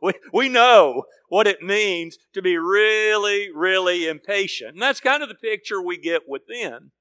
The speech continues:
And so as they're, they're grumbling to Moses about their food supply, God is gonna show just how generous He can be.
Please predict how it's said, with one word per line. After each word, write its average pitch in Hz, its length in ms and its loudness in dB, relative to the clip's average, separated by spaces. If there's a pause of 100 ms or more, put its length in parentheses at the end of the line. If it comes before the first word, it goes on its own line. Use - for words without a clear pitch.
(920)
And 233 180 0
so 269 260 6
as 233 140 2
they're, 208 420 2
they're 156 240 -4
grumbling 233 760 2
to 190 120 -6
Moses 202 640 2
about 190 320 2
their 165 140 -4
food 208 380 -2
supply, 175 520 4
God 214 480 10
is 180 160 -2
gonna 196 180 -6
show 180 340 0
just 185 280 -8
how 175 180 0
generous 160 680 -4
He 165 120 -8
can 135 220 -16
be. 131 460 -10